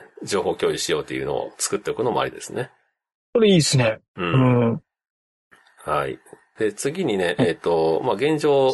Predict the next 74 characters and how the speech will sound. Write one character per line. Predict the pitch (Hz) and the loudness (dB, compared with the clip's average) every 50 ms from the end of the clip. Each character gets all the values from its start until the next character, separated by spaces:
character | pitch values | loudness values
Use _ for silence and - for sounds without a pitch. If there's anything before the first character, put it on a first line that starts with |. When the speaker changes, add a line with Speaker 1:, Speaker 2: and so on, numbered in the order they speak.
| - - - | -2 -2 0
Speaker 1:
を | 123 127 131 135 - _ _ _ _ _ _ _ | 2 2 2 0 -2 _ _ _ _ _ _ _
確 | - - 113 - | -12 -8 -6 -2
認 | 113 110 | -2 -2
す | 101 - | 0 0
る | 110 | -2
た | 107 104 | 0 -2
め | 98 | -2
の | 90 82 | -2 -4
情 | 76 95 95 92 | -2 -2 0 0
報 | 98 92 90 | 0 0 0
収 | - 104 92 | -2 -4 -4
集 | - - 95 | -2 -2 0
は、 | 95 110 127 120 92 - - _ _ _ _ _ _ _ _ _ _ _ _ _ _ | 0 2 2 0 0 -2 -6 _ _ _ _ _ _ _ _ _ _ _ _ _ _
ま | 165 175 | -2 -2
ず | 165 151 | 0 2
は | 120 | 0
政 | 98 - - 135 113 - | 0 0 0 0 0 -2
府 | - | -4
と | - 71 | -8 -8
か | 71 80 | -8 -8
ね、 | 85 | -8
自 | 80 85 85 | -8 -8 -6
治 | - - - - | -6 -6 -4 -2
体 | 98 92 87 87 | -2 -2 -2 -2
の | 92 117 131 - - _ _ _ _ _ _ _ _ _ | -2 -2 -4 -4 -6 _ _ _ _ _ _ _ _ _
ウ | - | -4
ェ | 101 98 | -4 -4
ブ | 87 | -4
サ | 85 - 92 76 | -4 -2 -2 -2
イ | 69 | -4
ト、 | - - - - - _ _ _ _ _ _ _ _ _ _ _ _ _ _ _ | -6 -8 -10 -10 -12 _ _ _ _ _ _ _ _ _ _ _ _ _ _ _
そ | - | -6
れ | 92 | -4
か | - - | -2 -2
ら | - | 0
防 | - 98 101 95 | 0 0 0 2
災 | 98 95 92 | 2 0 0
ア | 90 | 0
プ | - 98 | -2 -2
リ | 90 82 | -2 -2
な | 80 78 | -4 -4
ん | 76 | -4
か | - - | -2 -2
を | 113 | -2
使 | 110 - 98 | -2 -2 -4
っ | 87 | -6
て | - - - 120 | -4 -4 -6 -4
地 | - - 104 | -4 -6 -6
域 | 101 80 | -6 -6
の | 76 69 | -6 -6
情 | - 73 71 | -4 -2 -2
報 | - 90 101 | 0 0 0
を | 104 95 - | 0 0 -2
集 | - | -4
め | 85 76 | -10 -12
て | - - | -14 -16
い | |
き | - - | -14 -12
ま | 71 64 - | -10 -10 -8
し | - - | -6 -6
ょ | 64 | -8
う | - | -8
と | - 58 | -8 -12
い | 60 | -12
う | 62 | -12
こ | 62 | -10
と | 64 | -10
で。 | 65 67 64 58 - _ _ _ _ _ _ _ _ _ _ _ _ _ _ _ _ _ | -10 -10 -10 -10 -14 _ _ _ _ _ _ _ _ _ _ _ _ _ _ _ _ _
Speaker 2:
は | 139 127 | 0 2
い | 117 | 2
は | - 151 | 2 0
い。 | 120 - - - _ _ _ _ _ _ | -2 -2 -6 -12 _ _ _ _ _ _
Speaker 1:
う | 92 | -6
ん。 | 85 76 65 - | -6 -6 -6 -8